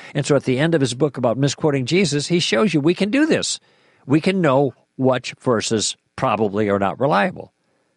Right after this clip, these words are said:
And so it allows us to remove those things, or at least understand them in that way.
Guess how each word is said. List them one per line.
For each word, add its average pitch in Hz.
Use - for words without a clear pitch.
And 156
so 170
it 151
allows 135
us 127
to 131
remove 147
those 98
things, 107
or 110
at 95
least 117
understand 107
them 104
in 104
that 107
way. 185